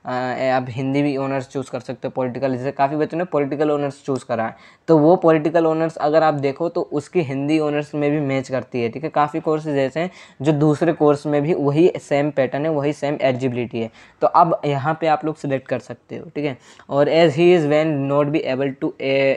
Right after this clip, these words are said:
add या delete any program and", यहाँ पे मतलब वही है कि आप लोगों को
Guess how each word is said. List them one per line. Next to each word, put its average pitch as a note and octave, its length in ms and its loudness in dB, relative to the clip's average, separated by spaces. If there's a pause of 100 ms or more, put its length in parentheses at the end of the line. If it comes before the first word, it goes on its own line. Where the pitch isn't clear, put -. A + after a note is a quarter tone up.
add D3 360 2 (280)
या C#3 100 4
delete C#3+ 360 2
any C#3 240 -2
program C3+ 460 -2
and", C3+ 400 -4
यहाँ E3 160 0
पे F3 80 -2
मतलब D3 260 -2
वही A#2 200 -4
है C#3+ 80 -8
कि D3+ 120 -10
आप B2+ 200 -4
लोगों A#2+ 260 -8
को D3+ 60 -12